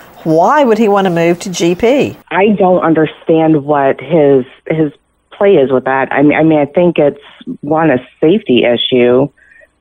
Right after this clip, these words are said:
Speaker 2: for him and for, you know, prison officials. And I, I just,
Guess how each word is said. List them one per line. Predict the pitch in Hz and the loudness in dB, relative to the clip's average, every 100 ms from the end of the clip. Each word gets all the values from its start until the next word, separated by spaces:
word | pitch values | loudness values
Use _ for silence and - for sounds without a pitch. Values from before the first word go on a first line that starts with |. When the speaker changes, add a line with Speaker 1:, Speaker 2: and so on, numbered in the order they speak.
| _ - _ - | _ -20 _ -2
Speaker 2:
for | 151 | 0
him | 143 139 196 165 143 | 0 -2 0 0 2
and | 139 147 143 135 - | 0 0 0 0 0
for, | 143 131 127 120 - - - | 0 2 2 0 -4 -10 -4
you | 151 | 0
know, | 123 - _ | 0 -4 _
prison | - 190 135 | -2 0 0
officials. | 127 170 190 117 110 139 - - - | 0 0 0 0 0 -2 -4 -20 -6
And | 156 151 147 143 139 127 - _ _ - - _ _ _ _ _ _ _ _ _ _ - | -2 0 0 2 2 0 -8 _ _ -20 -20 _ _ _ _ _ _ _ _ _ _ -4
I, | 139 - | -4 -2
I | 160 | -2
just, | 151 190 | 0 -2